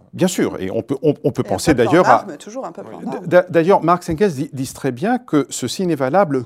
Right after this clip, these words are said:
Speaker 1: que dans les pays où se mettent en place des institutions représentatives, le suffrage universel, là où
Speaker 3: Mm.
Speaker 1: il existe des régimes absolutistes, dictatoriaux, autoritaires, c'est
Speaker 3: Oui.
Speaker 1: bien entendu une insurrection, y compris une violence directe, en quelque sorte, qui est à l'ordre du jour.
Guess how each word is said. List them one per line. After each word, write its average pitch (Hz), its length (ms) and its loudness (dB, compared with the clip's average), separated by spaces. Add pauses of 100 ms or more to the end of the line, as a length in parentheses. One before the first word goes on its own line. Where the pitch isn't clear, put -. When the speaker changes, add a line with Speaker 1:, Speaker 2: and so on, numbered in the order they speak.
(160)
Speaker 1:
que 269 460 2
dans 135 160 -4
les 123 120 -4
pays 143 380 -6
où 180 120 -4
se - 120 -10
mettent 123 200 -8
en 104 80 -14
place 185 280 -4
des 131 200 -6
institutions 117 440 -12
représentatives, 104 760 -14
le 117 60 -10
suffrage 101 360 -14
universel, 101 680 -8
là 110 160 -2
où 113 140 -4
Speaker 3:
Mm. 101 40 -8
Speaker 1:
il 101 60 -8
existe 110 420 -6
des 101 100 -6
régimes 101 340 -8
absolutistes, 104 800 -10 (260)
dictatoriaux, 101 680 -6
autoritaires, 113 640 -4 (160)
c'est - 140 -8
Speaker 3:
Oui. 101 60 -8
Speaker 1:
bien 104 160 -6
entendu 98 400 -8
une 135 80 -2
insurrection, 110 540 -8
y 95 80 -6
compris 98 360 -8
une 123 100 -4
violence 104 500 -4
directe, 127 560 -2
en 120 60 -12
quelque 110 240 -14
sorte, 160 260 -12
qui - 80 -12
est 151 120 -8
à 143 40 -8
l'ordre 139 300 -8
du 117 120 -12
jour. 92 300 -12